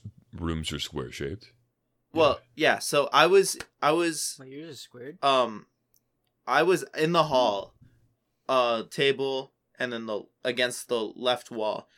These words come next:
Speaker 2: The right was the door of my classroom, and I was writing my test.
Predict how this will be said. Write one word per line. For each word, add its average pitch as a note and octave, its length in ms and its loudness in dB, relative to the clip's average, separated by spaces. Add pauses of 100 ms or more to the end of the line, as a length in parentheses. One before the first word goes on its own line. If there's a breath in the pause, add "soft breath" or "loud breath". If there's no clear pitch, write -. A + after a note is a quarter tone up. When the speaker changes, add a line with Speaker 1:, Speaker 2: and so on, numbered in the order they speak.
(140)
Speaker 2:
The B2+ 120 0
right C#3+ 340 4
was D3+ 200 -2
the B2+ 80 -8
door A2 500 -2 (500)
of B2 160 2
my A2+ 160 -2
classroom, G2+ 540 -2 (240)
and A#2 140 -4
I - 20 0
was G#2+ 140 -4
writing A#2 220 0
my G#2+ 100 -8
test. - 460 -8